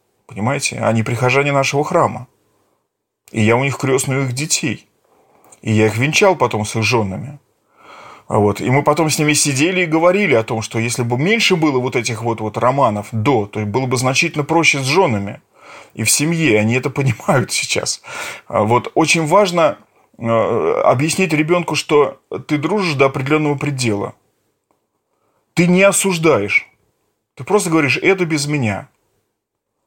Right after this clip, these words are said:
И тот, кому ты нужен, он останется твоим другом. Он потом к тебе придет, потому что,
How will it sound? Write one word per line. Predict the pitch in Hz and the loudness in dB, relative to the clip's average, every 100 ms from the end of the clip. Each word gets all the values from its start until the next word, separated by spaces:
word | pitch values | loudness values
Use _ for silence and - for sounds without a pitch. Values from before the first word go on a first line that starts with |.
| _ _ _ _ _ - | _ _ _ _ _ -2
И | 165 | 0
тот, | 208 185 147 - - | 4 2 2 -10 -4
кому | 170 170 175 | 0 2 2
ты | 156 160 | 0 0
нужен, | 180 254 208 131 104 | 0 -2 0 0 0
он | 143 160 | 0 0
останется | 165 - 160 117 - 107 | 0 2 2 0 -4 -4
твоим | 113 110 110 | -2 -2 0
другом. | 110 101 104 104 _ _ _ _ - | -2 -4 -6 -8 _ _ _ _ -4
Он | 143 | 0
потом | 135 135 190 185 | 2 2 0 -2
к | |
тебе | 143 151 | -2 -2
придет, | 151 151 131 104 95 | 0 -2 0 -2 -4
потому | - 107 127 | -6 -2 -2
что, | - 113 | -2 -4